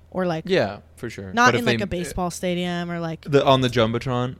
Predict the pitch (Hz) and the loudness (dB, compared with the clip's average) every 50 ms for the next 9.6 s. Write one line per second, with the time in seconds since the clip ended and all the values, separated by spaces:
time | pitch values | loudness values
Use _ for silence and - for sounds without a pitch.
0 | - 135 139 165 202 196 - 220 214 202 - - 196 175 165 151 143 143 135 131 | -2 2 4 4 4 4 2 0 0 0 0 2 4 4 4 4 4 2 4 4
1 | 131 123 117 113 117 - 120 120 117 117 113 110 - 117 113 110 113 113 110 - | 4 4 2 2 0 0 0 2 2 2 2 0 0 -2 0 0 -2 -2 -4 -4
2 | - 110 104 107 107 104 - 110 107 107 - - 117 113 117 120 - - - - | -4 -2 -2 0 -2 -2 -2 -2 -2 -4 -4 -4 -6 -6 -6 -6 -10 -12 -10 -8
3 | 113 107 104 - 113 113 110 104 117 110 - - 110 107 107 101 110 107 101 - | -6 -6 -6 -6 -6 -8 -8 -8 -8 -10 -6 -4 -4 -4 -4 -4 -6 -6 -6 -6
4 | 110 107 104 101 98 92 101 98 101 95 - - 107 107 107 110 107 101 98 98 | -6 -6 -4 -6 -6 -6 -6 -6 -8 -8 -8 -8 -6 -6 -6 -6 -6 -6 -6 -4
5 | 95 98 95 92 - 107 101 98 95 95 95 95 95 98 101 104 - 104 98 92 | -4 -4 -4 -4 -4 -4 -6 -4 -4 -4 -2 -2 -2 -4 -4 -6 -6 -8 -6 -6
6 | 95 92 90 - - 107 101 98 95 98 92 92 90 95 98 92 92 - - 104 | -6 -8 -6 -6 -6 -6 -4 -4 -4 -4 -4 -4 -4 -4 -6 -6 -6 -6 -6 -6
7 | 101 101 - 95 92 92 247 247 - 277 226 202 - - 98 98 - 302 269 - | -6 -6 -8 -8 -8 -6 -4 -2 0 0 0 2 2 0 0 -2 -4 -8 -8 -6
8 | 254 240 214 240 - - - - 135 135 135 135 - - 127 135 123 127 131 131 | -6 -6 -6 -8 -10 -10 -4 2 4 4 4 2 2 0 0 2 4 4 4 4
9 | 131 131 123 - - 120 117 120 117 117 113 104 | 4 2 0 0 0 0 2 0 0 0 -2 -4